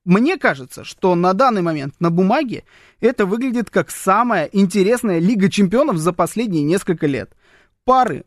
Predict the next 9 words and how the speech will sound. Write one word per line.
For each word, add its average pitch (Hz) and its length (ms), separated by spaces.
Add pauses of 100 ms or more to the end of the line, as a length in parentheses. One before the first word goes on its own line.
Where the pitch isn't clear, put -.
(160)
фантастические, 233 1040 (160)
возможные 226 760
пары 151 440 (480)
тоже 226 340
невероятно 196 920
интересные, 180 640
а 160 120
самое 240 340
главное — 175 480